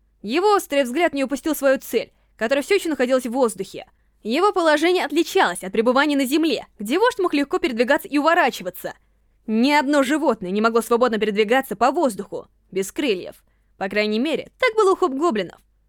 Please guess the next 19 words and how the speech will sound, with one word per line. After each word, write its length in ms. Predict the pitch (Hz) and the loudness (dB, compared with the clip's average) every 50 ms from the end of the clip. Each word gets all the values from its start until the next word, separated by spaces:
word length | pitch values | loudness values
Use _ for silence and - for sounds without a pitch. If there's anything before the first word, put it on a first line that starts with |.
| _ _ _ | _ _ _
в 40 | - | -8
том 160 | 202 202 202 | -6 -6 -6
числе 500 | - 202 190 - - 202 190 190 175 233 _ _ _ _ - | -6 -8 -8 -6 -6 -4 -4 -4 -4 -6 _ _ _ _ -6
и 140 | - 254 247 | -2 2 2
у 80 | 240 | 4
вождя. 440 | 233 240 233 240 220 196 208 190 - - _ _ _ _ _ _ _ _ _ _ _ - | 4 4 2 2 0 -2 -2 -2 -2 -4 _ _ _ _ _ _ _ _ _ _ _ -6
Ночное 440 | 196 226 285 - - 370 381 359 | -4 -4 -4 -2 0 0 2 2
небо 240 | 349 339 381 359 370 | 2 2 4 4 4
озарила 320 | 320 262 285 277 285 269 254 | 4 4 2 2 2 2 2
вторая 260 | - 254 247 247 240 | 2 2 2 2 2
вспышка. 560 | 233 - - - 254 208 - - - - - _ _ _ _ _ _ _ _ _ _ _ _ _ _ | 0 -4 -8 -6 -6 -6 -6 -8 -12 -14 -14 _ _ _ _ _ _ _ _ _ _ _ _ _ _
Вшух! 520 | - - - - - - - - - - _ _ _ _ _ _ _ _ _ _ _ _ _ _ _ _ _ _ _ _ _ - | -16 -12 -10 -6 -6 -6 -6 -6 -12 -20 _ _ _ _ _ _ _ _ _ _ _ _ _ _ _ _ _ _ _ _ _ -8
Вождь 300 | - 247 359 453 440 - | -4 0 2 2 2 2
хоб-гоблинов 600 | - 370 349 262 262 311 427 453 415 330 226 202 | 0 -2 -2 -2 0 2 2 4 2 2 0 -2
скрестил 380 | - - - 339 330 - - 440 | -6 -4 -4 -4 -2 2 0 0
свои 220 | 427 - 403 403 | 2 2 0 2
руки 260 | 427 427 349 - - 208 | 2 2 2 0 -2 -4
перед 160 | 208 214 220 | -4 -2 -2
лицом, 400 | 285 359 - - 294 208 - | -2 -4 -4 -4 -6 -6 -6